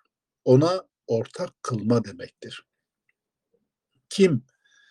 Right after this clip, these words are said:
mahluklardan birini ya da bir şeyi Allah'a denk tutarsa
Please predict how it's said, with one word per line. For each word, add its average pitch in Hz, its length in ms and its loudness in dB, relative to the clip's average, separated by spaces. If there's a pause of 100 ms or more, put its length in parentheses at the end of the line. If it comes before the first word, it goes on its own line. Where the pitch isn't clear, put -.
(440)
mahluklardan 147 1080 4
birini 113 420 0 (600)
ya 107 140 -4
da 131 200 4
bir 113 120 -4
şeyi 110 460 -4 (880)
Allah'a 131 540 2
denk 147 280 2
tutarsa 131 680 -6